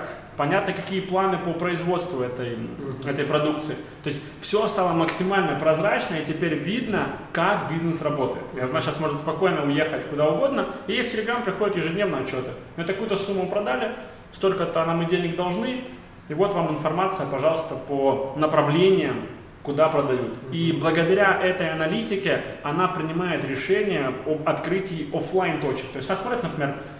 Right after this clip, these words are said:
Speaker 1: "Ага, Ростов-на-Дону, столько-то доставок за месяц.
Speaker 2: Мгм.
Speaker 1: Надо бы открыть там, потому что там щас топ-один продаж. Можем
Speaker 2: Мгм.
Speaker 1: открыть офлайн-магазин". Я не знаю, там, в плане пандемии, насколько это повлияло на решение, но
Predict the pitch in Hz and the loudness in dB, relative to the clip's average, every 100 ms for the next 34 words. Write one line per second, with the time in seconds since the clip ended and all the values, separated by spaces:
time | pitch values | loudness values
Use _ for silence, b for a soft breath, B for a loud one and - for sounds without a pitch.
0 | B - 165 143 123 143 - 196 190 165 | B -4 0 4 4 4 2 2 2 2
1 | 175 220 262 - B B B - - 220 | 2 2 0 -4 B B B -2 4 6
2 | 175 156 139 139 135 117 117 120 117 113 | 6 2 2 0 0 0 0 -2 -4 -4
3 | - - - - - - - - - 127 | -8 -12 -16 -20 -20 -20 -20 -20 -12 -4
4 | 139 170 185 180 151 139 143 160 202 226 | 2 4 4 4 2 2 0 0 0 0
5 | 139 143 139 - 151 185 139 - 156 143 | 0 0 0 0 0 0 -2 0 0 2
6 | 131 127 185 190 - - - 139 127 113 | 0 0 -2 -2 -8 -14 -4 -2 -2 -4
7 | - - - - - - 147 139 143 147 | -6 -10 -16 -18 -16 -2 0 2 0 0
8 | 143 127 147 135 127 127 135 170 233 - | -2 -2 -2 -2 0 0 0 0 -4 -6
9 | - 151 147 151 143 131 113 - - 135 | -6 0 2 2 2 0 -4 -8 -6 -4
10 | 127 127 127 131 143 139 127 123 123 139 | -2 -2 -2 0 0 2 0 -2 -2 -2
11 | 131 123 131 127 135 127 127 139 147 233 | -2 -4 -2 0 2 2 2 0 2 0
12 | 220 156 - B B 143 139 139 135 135 | 0 -2 -6 B B -4 0 2 2 0